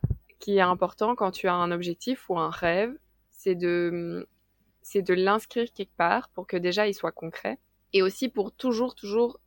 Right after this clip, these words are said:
avoir en tête la direction à prendre. Parce que la motivation, pour, euh, dire une définition qui va être un peu chiante, mais après on va l'expliquer, <laughs> ça va être super cool. C'est la motivation, c'est un état d'excitation cognitif et émotionnel,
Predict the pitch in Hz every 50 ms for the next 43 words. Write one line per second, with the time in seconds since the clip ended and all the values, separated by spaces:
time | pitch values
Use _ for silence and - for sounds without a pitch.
0 | _ - - 185 190 214 202 196 190 185 - 202 208 233 240 - - - _ _
1 | _ _ _ _ _ _ _ - 185 185 180 170 170 170 165 165 170 170 170 185
2 | 214 208 202 - - - 202 175 175 - - 160 160 170 202 - _ _ _ _
3 | _ _ _ _ _ _ _ _ _ _ 190 185 - - - 190 180 180 180 -
4 | 185 185 185 196 190 - - 196 196 196 - - 233 254 269 269 262 - _ _
5 | _ _ _ _ _ _ - - 175 - 175 170 160 175 - - - 170 175 196
6 | 208 220 202 190 185 175 170 175 - - 190 180 - - 208 208 202 - 170 165
7 | 170 - - - 180 196 202 202 - - 202 202 196 - 170 165 165 - - 190
8 | 185 175 165 165 - - 311 294 - - 196 190 - 170 165 165 - - - -
9 | - - _ _ 196 220 247 - - - - - - - _ _ _ - 208 175
10 | 180 185 202 208 214 - 226 214 226 - 277 277 - 196 175 175 185 190 202 -
11 | 220 220 214 214 196 - - 196 - 190 185 - - 185 180 - - 220 214 208
12 | 190 - - 226 - - - - - - - - 190 202 220 220 214 - 185 175
13 | 165 165 170 214